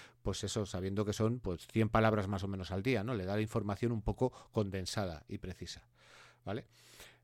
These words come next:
Obviamente, claro, como hemos dicho, eh, hay un límite de información, con lo cual, eh, la información que tienes es la que es, cien palabras. Y en esta primera cita, en un momento dado, vamos a ver cómo surge un hecho,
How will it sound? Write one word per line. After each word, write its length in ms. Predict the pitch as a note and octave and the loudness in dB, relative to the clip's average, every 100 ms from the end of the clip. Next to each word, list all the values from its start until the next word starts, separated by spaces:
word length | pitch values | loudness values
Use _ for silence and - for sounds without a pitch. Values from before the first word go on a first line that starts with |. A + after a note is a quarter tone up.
| _ | _
Obviamente, 460 | - C3 A#2+ B2+ A2+ | 2 4 4 4 4
claro, 180 | C3+ A#2 | 4 4
como 220 | G2 G2 | 2 0
hemos 220 | G#2+ A2+ | 2 2
dicho, 400 | B2+ - D3 - | 0 2 2 2
eh, 240 | - G2+ F2 | -4 -8 -4
hay 140 | - A#2+ | 2 4
un 80 | |
límite 280 | B2 A2 G#2 | 4 2 2
de 20 | |
información, 500 | G2 - G2 G2+ D#3+ | 0 0 -2 2 2
con 120 | A2 G2 | 2 0
lo 80 | |
cual, 320 | F#2+ A#2 C#3 - _ _ | 2 2 2 -2 _ _
eh, 120 | - | -6
la 100 | G#2 | -4
información 460 | F#2+ A2 G2 - A2+ | -2 -2 -2 -2 0
que 80 | A#2 | 2
tienes 300 | A#2+ C3 B2+ | 2 2 0
es 100 | A2+ | -2
la 140 | G2+ | -2
que 140 | B2 | 0
es, 100 | B2+ | 0
cien 180 | - A2+ | 0 -2
palabras. 480 | G2+ G#2+ C#3+ G#2 F2 - - - | 0 2 2 2 -4 -10 -18 -10
Y 140 | G#2+ G#2 | 0 2
en 80 | |
esta 240 | A2+ - B2 | 2 0 2
primera 340 | B2+ B2 B2+ | 2 2 2
cita, 380 | A#2 C#3+ C3+ C#3+ - - - - - | 2 0 0 -4 -8 -20 -20 -12 -2
en 120 | A2+ | 2
un 60 | |
momento 420 | A2+ A#2 A#2+ A2 B2 | 4 4 2 4 6
dado, 360 | C3+ C3 D3+ - - - | 6 4 0 -8 -18 -2
vamos 320 | A2 A2+ A2 | 0 2 2
a 80 | A#2+ | 2
ver 180 | C3+ | 2
cómo 460 | - A#2+ C3 C#3 - _ - | 4 2 4 2 0 _ -6
surge 400 | - C3 - B2 | 0 2 4 4
un 120 | B2+ | 4
hecho, 320 | C3+ - C#3 | 2 0 -4